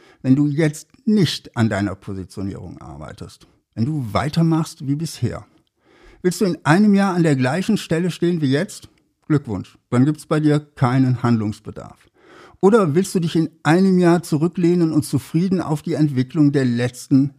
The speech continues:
zwölf Monate zurückblicken können? Wenn du in einem Jahr ein Haus haben willst, musst du jetzt am Fundament arbeiten.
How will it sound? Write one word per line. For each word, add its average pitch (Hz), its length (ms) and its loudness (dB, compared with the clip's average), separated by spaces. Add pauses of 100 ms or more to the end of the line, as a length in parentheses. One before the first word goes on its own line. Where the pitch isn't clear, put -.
zwölf 131 380 -2
Monate 147 560 0
zurückblicken 95 720 -10
können? - 320 -14 (680)
Wenn 110 140 0
du 147 80 2
in 151 160 4 (160)
einem 190 320 4
Jahr 180 480 2 (340)
ein 156 320 2
Haus 135 300 0
haben 80 320 -8
willst, - 320 -20 (320)
musst 107 240 -6
du 95 80 -4 (100)
jetzt 110 560 -4 (140)
am 110 160 2
Fundament 113 760 0
arbeiten. - 560 -14